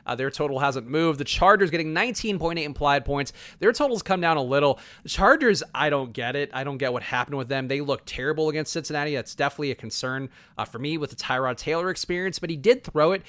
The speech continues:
He was throwing it deep. I think there's gotta be better outcomes here. Kansas City's defense, you know, they're, they're gonna have to throw it, even if Kansas City's defense is good, is better than they were last year, as they looked like in that first game against Houston. So I'll take the over here, and I'll think the Chargers pull their weight and get more than the,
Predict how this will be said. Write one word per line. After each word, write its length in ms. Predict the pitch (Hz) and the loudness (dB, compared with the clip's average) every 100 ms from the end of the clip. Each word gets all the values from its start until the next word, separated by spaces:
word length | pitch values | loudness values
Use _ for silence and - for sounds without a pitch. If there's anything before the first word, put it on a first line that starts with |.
| - | -16
He 100 | - | -10
was 280 | 123 160 - | -2 -2 -2
throwing 320 | - 175 180 | -6 -4 -2
it 180 | 165 113 | -4 -6
deep. 320 | 131 143 127 - | -2 -2 -2 -6
I 120 | 127 | -6
think 200 | 151 143 | -4 -4
there's 160 | 139 | -6
gotta 320 | 117 147 151 151 | -2 2 4 2
be 140 | 143 | -2
better 300 | 117 131 127 | -2 0 0
outcomes 480 | 127 127 - 127 120 | 0 -2 -6 -8 -6
here. 280 | 131 123 120 - - - | -4 -4 -6 -14 -20 -4
Kansas 240 | 196 165 | -2 -2
City's 240 | 185 165 139 | -2 -2 -4
defense, 640 | 139 - 135 127 - - | -6 -4 -4 -4 -6 -6
you 80 | 135 | -6
know, 180 | 120 110 | -6 -4
they're, 280 | 110 120 | -2 -2
they're 100 | 117 | -2
gonna 200 | 131 170 | -2 -4
have 280 | 151 - 175 | -4 -2 -2
to 100 | - | -4
throw 280 | 160 156 151 | -6 0 0
it, 80 | 139 | 0
even 180 | 170 156 | -4 -6
if 120 | 147 | -8
Kansas 240 | 151 139 | -8 -8
City's 180 | 139 131 | -8 -8
defense 340 | 135 123 120 - | -8 -8 -8 -6
is 200 | 175 156 | -6 -4
good, 260 | 123 135 131 | 0 0 0
is 220 | 135 127 | -4 -4
better 280 | 135 131 123 | -4 -2 -4
than 140 | 120 | -6
they 60 | 120 | -6
were 180 | 120 113 | -4 -4
last 340 | 107 113 - | -4 -4 -4
year, 140 | 120 | -6
as 160 | 113 - - - | -6 -8 -18 -16
they 100 | - | -8
looked 220 | 135 156 151 | -2 -2 0
like 160 | 135 | -2
in 60 | 127 | -2
that 120 | 120 | -6
first 260 | - 127 - | -6 -6 -4
game 140 | 123 | -6
against 220 | 113 - | -6 -6
Houston. 80 | 175 - 160 - - - | -4 -2 -4 -8 -16 -16
So 140 | - 226 | 0 2
I'll 80 | 240 | 4
take 240 | 277 - | 0 -2
the 80 | - | 2
over 300 | 196 170 170 | 2 4 0
here, 260 | 135 156 | 2 2
and 80 | 151 | 2
I'll 60 | 135 | 0
think 180 | 151 135 | -4 -6
the 80 | |
Chargers 360 | 131 143 131 131 | -4 -2 0 -2
pull 160 | - 131 | -4 -4
their 180 | 123 113 | -2 -2
weight 260 | 120 120 | -4 -4
and 140 | 113 113 | -6 -6
get 180 | 117 | -6
more 300 | 110 110 117 | -4 -4 -4
than 160 | 110 107 | -4 -6
the, 200 | 110 104 | -8 -10